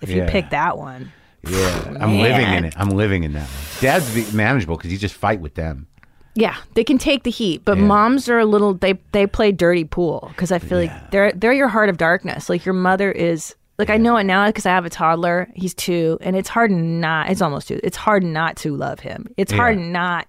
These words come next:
Speaker 1: to just be like, "You're the best thing that's ever, I love you so much." Like, to,
Speaker 2: Oh, yeah?
Speaker 1: so when it's not that way,
Speaker 2: Something's really
Speaker 1: something's
Speaker 2: fucked up.
Speaker 1: really fakakta because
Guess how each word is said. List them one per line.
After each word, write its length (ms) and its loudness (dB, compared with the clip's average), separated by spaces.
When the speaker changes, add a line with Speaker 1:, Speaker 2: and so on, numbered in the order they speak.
Speaker 1:
to 500 -6
just 280 -14
be 120 -10
like, 220 -8
"You're 100 -20
the 160 -20
best 260 -20
thing 120 -20
that's 140 -20
ever, 100 -20
I 120 -20
love 100 -20
you 80 -20
so 180 -20
much." 100 -20
Like, 160 -4
to, 140 0
Speaker 2:
Oh, 40 4
yeah? 260 4
Speaker 1:
so 160 0
when 140 4
it's 160 0
not 260 2
that 220 2
way, 280 0
Speaker 2:
Something's 340 -4
really 200 -2
Speaker 1:
something's 360 2
Speaker 2:
fucked 140 -4
up. 60 -4
Speaker 1:
really 400 4
fakakta 480 -6
because 360 -6